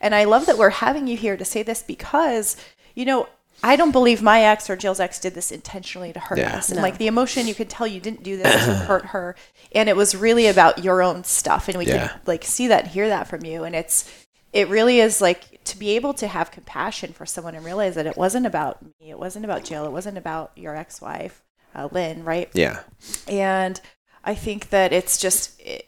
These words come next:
Speaker 1: it humanizes it. And I love that you're here and sharing it. And thank you for, like, just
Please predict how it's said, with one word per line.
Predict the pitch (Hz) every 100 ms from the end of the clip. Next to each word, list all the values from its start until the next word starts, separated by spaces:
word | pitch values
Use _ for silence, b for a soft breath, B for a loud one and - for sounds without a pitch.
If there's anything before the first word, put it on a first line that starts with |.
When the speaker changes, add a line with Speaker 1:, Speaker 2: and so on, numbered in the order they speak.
| _
Speaker 1:
it | - 208
humanizes | - 202 196 208 208 214 226 226
it. | 254 269
And | 214
I | 175
love | 170 175
that | -
you're | 170
here | 170 165
and | 151
sharing | 165 156 180
it. | 196
And | 170
thank | 147 160 -
you |
for, | 175 147 165 _
like, | _ _ -
just | 175 - -